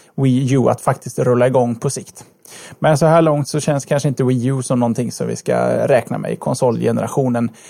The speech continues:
den kommande konsolgenerationens, eh, krig. Sen satt du på en liten god siffra, va?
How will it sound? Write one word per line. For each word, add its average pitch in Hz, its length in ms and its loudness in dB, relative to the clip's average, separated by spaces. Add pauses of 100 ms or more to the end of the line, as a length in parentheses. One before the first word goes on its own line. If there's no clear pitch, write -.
(100)
den 139 160 2
kommande 131 480 6
konsolgenerationens, 120 1160 0
eh, - 200 -4
krig. - 380 -12 (1040)
Sen - 200 2
satt 233 160 2
du 240 80 2
på - 80 2
en - 40 6
liten 214 200 4
god 202 160 6
siffra, 165 260 4
va? 180 160 4